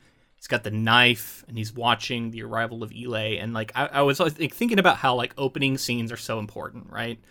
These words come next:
Opening and endings, um, in anything, in books and m-, films. So,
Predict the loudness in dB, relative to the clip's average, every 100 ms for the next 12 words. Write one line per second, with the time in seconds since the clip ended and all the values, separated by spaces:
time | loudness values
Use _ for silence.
0 | -20 _ _ 0 2 2 2 2 0 0
1 | 0 -2 -6 -8 -14 _ _ _ -8 -4
2 | -4 2 6 6 6 -6 -8 4 6 6
3 | 2 -4 -4 -8 -8 -8 -6 -2 2 2
4 | 0 -6 -14 -18 _ _ _ _ -4 4
5 | 6 6